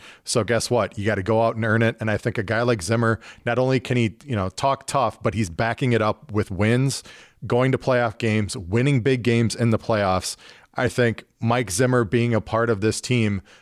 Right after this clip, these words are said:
the fans and the players and the front office, everybody knows that they have a competent, successful leader in a guy like Mike, and I think it'll be great if they can lock him up for the long term.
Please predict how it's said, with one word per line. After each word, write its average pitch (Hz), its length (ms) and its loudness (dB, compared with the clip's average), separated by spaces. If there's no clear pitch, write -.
the 120 80 2
fans 135 680 0
and 131 240 2
the 123 40 0
players 123 520 2
and 110 220 -2
the 98 40 -2
front 104 220 -2
office, 110 420 0
everybody 120 480 0
knows 110 340 2
that 95 140 -2
they 101 140 2
have 101 160 0
a 98 100 0
competent, 110 680 0
successful - 640 -2
leader 95 440 0
in 107 60 -4
a 101 60 0
guy 104 160 0
like 104 240 -2
Mike, 98 320 -2
and 104 100 -2
I 104 80 2
think 98 220 -4
it'll 98 140 0
be 98 100 -2
great 98 320 0
if - 160 -8
they 95 120 0
can 92 140 -8
lock 92 260 -2
him 90 120 -4
up 87 180 -4
for - 160 -4
the 87 60 0
long 80 240 0
term. 80 260 -6